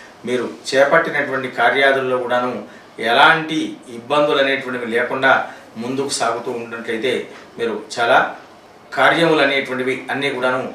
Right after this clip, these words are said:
పరిపూర్తిగా చేసుకొని ముందుకు వెళ్ళినటువంటి వాళ్ళు అవుతారు. తులారాశి, ఈ రాశి వారికి చాలా సక్రమంగా పనులు అనేటువంటివి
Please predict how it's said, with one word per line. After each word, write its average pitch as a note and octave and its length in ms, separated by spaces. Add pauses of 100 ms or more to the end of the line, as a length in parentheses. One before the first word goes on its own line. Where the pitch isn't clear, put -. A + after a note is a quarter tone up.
(120)
పరిపూర్తిగా D3 600
చేసుకొని B2 540 (180)
ముందుకు B2+ 320
వెళ్ళినటువంటి A2+ 580
వాళ్ళు G#2+ 200
అవుతారు. G#2 260 (640)
తులారాశి, D#3 800
ఈ C#3 40
రాశి C3+ 320
వారికి E3 480 (680)
చాలా C3 380 (400)
సక్రమంగా E3 1000 (460)
పనులు C#3+ 240
అనేటువంటివి C#3+ 680